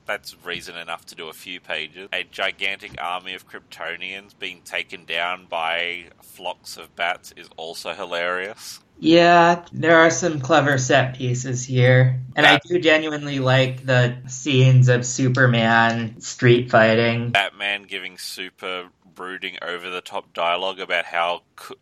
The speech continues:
Speaker 1: how cool Superman is, is kind of funny.
Speaker 2: Well, it's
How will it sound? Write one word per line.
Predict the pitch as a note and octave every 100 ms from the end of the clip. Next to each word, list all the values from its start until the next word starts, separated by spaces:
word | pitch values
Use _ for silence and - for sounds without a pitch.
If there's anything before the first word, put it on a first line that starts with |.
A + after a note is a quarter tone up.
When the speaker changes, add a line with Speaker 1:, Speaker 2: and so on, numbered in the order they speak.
| -
Speaker 1:
how | F2+ F2
cool | - - F#2 F#2 F#2+ F#2 _ _ _ _
Superman | - F2+ F2+ F#2+ G2 F#2+
is, | G2+ G2+
is | F#2+ -
kind | - F2 E2+ F#2
of |
funny. | - - F#2+ G2+ A2+
Speaker 2:
Well, | - E3+ D#3+
it's | B2+ -